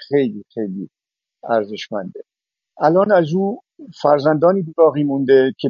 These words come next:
دعا می‌کنم به عنوان یه پدر، چون منم خودم پدر هستم،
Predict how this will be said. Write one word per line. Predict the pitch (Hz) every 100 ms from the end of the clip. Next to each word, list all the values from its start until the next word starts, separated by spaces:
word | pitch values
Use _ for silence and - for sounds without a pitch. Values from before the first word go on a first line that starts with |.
| 110
دعا | 143 170
می‌کنم | 170 127 123 107 101 104
به |
عنوان | 123 131 135
یه | 135 -
پدر، | 123 117 107 95 _ _ _
چون | 135 131
منم | 135 139 147
خودم | 139 131 127
پدر | 131 117 120 110
هستم، | 117 - 139 143